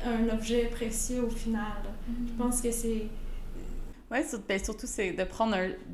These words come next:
Speaker 2: juste sur le sujet même des photos, c'est des trucs, euh, des work in progress, tu sais, c'est de prendre des photos de rénovation pour toi-même, es-, les rénover dans un sens, là, si, je sais pas si, genre, j'extrapole, mais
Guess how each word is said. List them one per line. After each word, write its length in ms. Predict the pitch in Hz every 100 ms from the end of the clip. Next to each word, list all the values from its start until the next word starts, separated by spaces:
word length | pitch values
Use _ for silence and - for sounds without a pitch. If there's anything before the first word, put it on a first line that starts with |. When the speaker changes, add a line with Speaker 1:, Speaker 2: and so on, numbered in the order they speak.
| - - - 180
Speaker 2:
juste 320 | 220 220 - - - - -
sur 160 | 208
le 120 | 190 185
sujet 360 | - 185 185
même 200 | 190 190
des 60 | 196
photos, 340 | 196 185 214
c'est 100 | 214
des 180 | 175 175
trucs, 260 | 175 214 - -
euh, 260 | 175 160
des 120 | 170
work 280 | 190 196 202
in 80 | 196
progress, 600 | 185 180 175 190 208 285
tu 140 | - 262
sais, 60 |
c'est 100 | 240
de 120 | 185
prendre 420 | 180 - 214 220 220 - - -
des 140 | 185 220
photos 200 | 220 226
de 60 | 233
rénovation 640 | 202 185 185 190 208 214 214
pour 240 | 214 220 214 - - -
toi-même, 500 | - 208 196 202 208 -
es-, 160 | 185 - - -
les 240 | 185 202 233
rénover 480 | 208 196 185 185
dans 260 | 220 208 190
un 80 | 180
sens, 380 | - 214 262 277
là, 60 | 233
si, 140 | -
je 60 | 196
sais 140 | -
pas 120 | 202
si, 200 | 214 220
genre, 180 | 196 180
j'extrapole, 680 | 185 185 - 180 190 233 294
mais 260 | 202 180